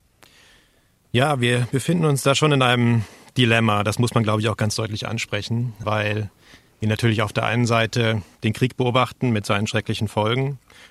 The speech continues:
Und, ja, klar ist, wer dafür verantwortlich ist, also Putin, der russische Staat, Russland. Und wir gleichzeitig, obwohl wir erschüttert sind darüber, was dort passiert, eben, ja, wirklich Milliardenbeträge nach Russland überweisen, viel, viel mehr, als wir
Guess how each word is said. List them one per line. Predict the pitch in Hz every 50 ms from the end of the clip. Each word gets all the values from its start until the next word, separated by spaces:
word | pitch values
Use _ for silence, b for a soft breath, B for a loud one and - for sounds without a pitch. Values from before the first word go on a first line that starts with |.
| b b b b _
Und, | - 113 113 107 107 101 - - _ - -
ja, | 117 107 101
klar | - - 104 104 107
ist, | 110 - -
wer | 110 104
dafür | 107 104 110 110
verantwortlich | - 113 104 107 120 - 131 123 117 123 113 - 123
ist, | 127 131 - - - -
also | 127 107 98 98 95 98 92 92 92 - _ _
Putin, | - 117 117 - - 110 110
der | 104 101
russische | 95 107 104 - - 107
Staat, | - - 104 101 107 107 -
Russland. | 117 117 - - 120 117 113 113 107 - - b b b b b b b b b b b _ _
Und | - - 113 107 104 101 - - -
wir | - 120 113
gleichzeitig, | - 120 120 143 - - - 127 120 123 113 127
obwohl | 113 95 117 120 117
wir | 113 120 113 110 110 104 - _ _ b b b b b b b b -
erschüttert | 117 - 170 180 190 160 -
sind | - 135 123
darüber, | 135 127 127 123
was | 120 113 -
dort | - 120 117 -
passiert, | - 113 - - 120 117 120 120 117 110 -
eben, | - 113 113 110 110 107 107 107 - - - b b b b _ _
ja, | - 110 101 101 95
wirklich | 104 - - 110 - - -
Milliardenbeträge | 110 104 101 101 98 113 113 120 113 110 - - 113 110 113 107 113 107 104 90
nach | 117 110 104 -
Russland | 143 - - 135 -
überweisen, | 117 117 107 98 101 98 98 101 - 104 95
viel, | - - 113
viel | 104 - 120 110
mehr, | 107 104 107 110
als | 107 107 - -
wir | 110 107 107 107 104